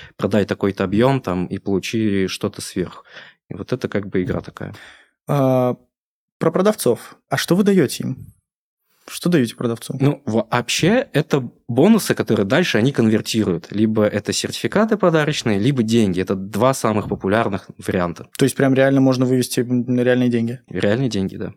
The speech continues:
Speaker 2: Круто, интересно. А сертификаты — это какие-то партнёры, видимо?
Speaker 1: У нас там триста вариантов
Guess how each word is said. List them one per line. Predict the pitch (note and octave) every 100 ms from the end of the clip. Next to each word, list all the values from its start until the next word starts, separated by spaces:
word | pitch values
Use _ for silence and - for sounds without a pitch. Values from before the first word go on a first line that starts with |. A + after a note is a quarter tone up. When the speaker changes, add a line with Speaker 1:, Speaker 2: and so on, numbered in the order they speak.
| _ _ _ _ _ _ -
Speaker 2:
Круто, | - B2 B2+ B2+
интересно. | C3+ C3 C3 B2 C3 C#3 C3
А |
сертификаты — | - C3+ - E3 G#3 F3+ -
это | D#3+ - D3+ D3 C#3+
какие-то | - C#3 C#3 C3+
партнёры, | C3 - B2 A2+
видимо? | A2+ A2+ A#2+ B2+
Speaker 1:
У | A2
нас | A2
там | - G2 F#2 _ _ _ _
триста | - A#2 - G#2+ G2 - _ _ _ -
вариантов | G2 A2 G#2+ F#2+ E2+ -